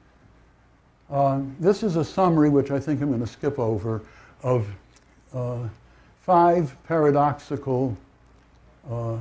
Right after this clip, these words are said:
results of Einstein's theory of relativity that all make sense, are perfectly understandable when you realize that things are made of fields. I call this the bottom-up approach. You see, Einstein took the top-down approach.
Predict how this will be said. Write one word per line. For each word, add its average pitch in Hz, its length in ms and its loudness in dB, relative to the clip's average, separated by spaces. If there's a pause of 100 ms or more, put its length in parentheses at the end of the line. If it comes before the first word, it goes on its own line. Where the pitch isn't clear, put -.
results 139 600 2
of 117 180 -6
Einstein's 131 640 -2
theory 127 240 2
of 113 100 -2
relativity 117 720 -2 (280)
that 143 160 -4
all 214 380 10
make 196 340 6
sense, - 720 -6 (640)
are 139 140 -2
perfectly 220 640 -2
understandable 151 1080 2 (280)
when 135 100 0
you 131 120 4
realize 131 640 2
that 120 140 -12 (100)
things 135 340 -2
are 120 100 -4
made 113 220 -4
of 107 120 -8
fields. - 600 -8 (500)
I 196 160 2
call 190 260 -2
this 165 220 -4
the 143 100 -6
bottom-up 190 640 4
approach. 101 600 -6 (400)
You 147 60 -4
see, 165 200 -6
Einstein 185 640 2
took - 200 -8
the 139 100 -6
top-down 165 640 -2
approach. 98 520 -10